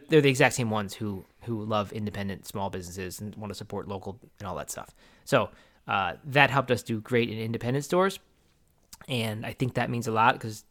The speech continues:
I think that sends a signal of, of book people or, you know, people who, people who like that kind of stuff, people who like independence. Um, it sends a signal that, that they like this. And I think that's,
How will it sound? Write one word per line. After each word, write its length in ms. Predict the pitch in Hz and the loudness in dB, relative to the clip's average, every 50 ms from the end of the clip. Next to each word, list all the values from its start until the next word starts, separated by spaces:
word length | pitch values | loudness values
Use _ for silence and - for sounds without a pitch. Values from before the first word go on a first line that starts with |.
| - - | -14 -10
I 80 | 110 110 | -8 -8
think 160 | 101 113 110 | -6 -4 -4
that 160 | 110 107 - | -4 -4 -4
sends 180 | - 120 113 110 | -4 -4 -4 -4
a 40 | 110 | -4
signal 340 | - - 113 107 110 110 110 | -6 -6 -4 -4 -2 -2 -2
of, 220 | 104 98 - - - | -2 -4 -8 -12 -10
of 280 | - 113 101 98 - _ | -10 -10 -10 -10 -10 _
book 240 | - 123 110 - - | -4 -4 -4 -4 -8
people 240 | - 123 113 - 110 | -10 -8 -4 -2 0
or, 380 | 117 127 120 110 110 107 107 - - - _ _ _ _ | 0 2 2 2 0 -2 -4 -6 -14 -20 _ _ _ _
you 80 | - 143 | -2 0
know, 40 | - | 0
people 180 | 170 165 165 | 0 2 4
who, 120 | 165 185 165 | 4 4 4
people 200 | - 170 196 202 | 4 4 4 6
who 60 | 208 | 6
like 160 | 214 240 240 | 6 6 6
that 100 | - 117 | 2 0
kind 120 | 107 113 107 | 0 0 0
of 60 | 104 | 0
stuff, 240 | 107 101 95 - - - | 0 -2 -2 -4 -4 -2
people 220 | 139 156 160 170 | 0 4 6 8
who 60 | 170 165 | 10 10
like 220 | 151 151 151 - | 10 10 8 8
independence. 500 | 160 156 160 165 190 160 120 104 104 - - - - - - _ _ - | 4 2 4 4 4 4 2 0 -2 -6 -14 -18 -20 -20 -20 _ _ 2
Um, 440 | - 120 113 107 110 110 107 101 - _ _ _ _ _ _ _ _ _ _ _ _ _ _ _ _ _ _ - | 4 4 4 4 2 0 -4 -8 -12 _ _ _ _ _ _ _ _ _ _ _ _ _ _ _ _ _ _ -2
it 180 | - 147 - | -2 0 2
sends 180 | - 175 160 151 | 2 2 2 2
a 60 | 156 | 2
signal 240 | - 170 156 156 151 | 2 2 2 2 4
that, 280 | 151 147 143 - - | 2 2 0 -2 -4
that 140 | - 143 127 | -2 0 2
they 160 | 139 139 127 | 4 4 4
like 180 | 120 104 107 - | 4 2 0 -4
this. 140 | - 87 110 | -6 -6 -4
And 100 | 113 113 | -2 -2
I 40 | 107 | 0
think 180 | - 131 117 | 0 0 2
that's, 320 | - 107 104 - - - | 2 2 0 0 -6 -14